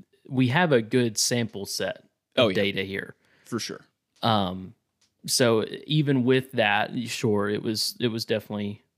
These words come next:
Speaker 1: thrown into the mix, and that's something to talk about. But, I mean, there, there were other games out there that,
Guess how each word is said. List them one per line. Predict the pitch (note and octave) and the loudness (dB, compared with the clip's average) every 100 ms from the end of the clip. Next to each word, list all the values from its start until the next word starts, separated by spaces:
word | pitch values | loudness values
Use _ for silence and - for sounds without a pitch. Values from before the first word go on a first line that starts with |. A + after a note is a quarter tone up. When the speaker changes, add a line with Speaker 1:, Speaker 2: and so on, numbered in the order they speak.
| _ - | _ -4
Speaker 1:
thrown | A2+ G#2+ | 0 2
into | G#2 G#2 A#2+ | 2 -2 -2
the | A#2 | -2
mix, | G#2 F#2+ G2 - | -2 -2 -4 -6
and | G#2+ | -6
that's | G2 - | -6 -4
something | - G2+ - F#2 | -4 -4 -6 -10
to | - | -6
talk | - D3+ C#3 | 0 0 0
about. | G2+ F#2+ - - | -2 0 -2 -4
But, | A2+ G2+ G2 - _ _ _ - | -2 0 0 -4 _ _ _ -4
I | A#2 | 0
mean, | A2 | 2
there, | A2 C3 D3+ - - _ _ | 2 4 2 -2 -8 _ _
there | - C3+ | -2 2
were | C#3+ | 2
other | B2+ C3+ | 2 2
games | B2 A#2+ A2 | 0 0 0
out | A2+ A#2 | -2 -2
there | G2+ G2 G2 | -4 -4 -4
that, | G2 | -6